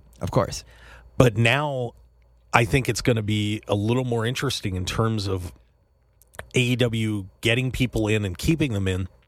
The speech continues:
Speaker 2: because, you know, obviously, I mean, A E W does a great job. They're selling out, they sell out their pay-per-views, they sell out their venues overall. They, they do a, an amazing production.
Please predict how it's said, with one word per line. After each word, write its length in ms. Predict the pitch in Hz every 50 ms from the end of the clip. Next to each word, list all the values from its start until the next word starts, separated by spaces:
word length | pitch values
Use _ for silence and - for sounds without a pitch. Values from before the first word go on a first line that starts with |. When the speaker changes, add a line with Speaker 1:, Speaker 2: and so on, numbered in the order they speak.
| _ - _ _ _ _ _ _ _ _ _ - - -
Speaker 2:
because, 480 | 110 135 123 - 156 151 143 135 113 - - - - _ - _ _ - _
you 80 | - 202
know, 100 | 196 -
obviously, 520 | - 175 196 202 214 185 - - 160 156 127 147
I 40 |
mean, 160 | 156 160 156 -
A 40 | 202
E 140 | 214 202 180
W 380 | 147 151 135 123 123 117 107 95 -
does 240 | - 107 107 98 95
a 200 | 107 104 95 87 - _ _ _ _ _
great 400 | - 95 90 95 101 107 107 -
job. 300 | - - 92 76 69 - - - - - - - - - _ _ _ _ _ _ -
They're 400 | 101 110 113 107 104 98 95 90 - - - _ _ _ _ _
selling 460 | - - - - 143 156 165 160 156
out, 160 | 143 139 131 - -
they 100 | 117 107
sell 240 | - - 143 139 147
out 100 | 147 -
their 100 | 151 131
pay-per-views, 680 | - - 127 113 113 113 104 110 107 104 104 98 - - - - _ _ _ _ _ _
they 100 | - 90
sell 320 | 87 - - - 120 120 131
out 160 | 131 131 -
their 140 | - 127 120
venues 560 | 104 107 104 92 98 98 95 95 90 - - - - _ _ _ _
overall. 520 | 110 104 95 101 98 87 87 87 90 90 - - - _ _ _ _ _ _ -
They, 300 | 101 104 107 101 101 92 90 -
they 140 | - 113 110
do 320 | 104 92 101 113 110 104 98
a, 40 | 92 90 90 - - - -
an 60 | 95
amazing 880 | 90 90 92 95 101 113 117 117 117 104 117 110 104 98 98 90 87 - - - _ _ _ _ _ _ _ _ _ -
production. 600 | - 107 92 117 110 - - - 87 87 87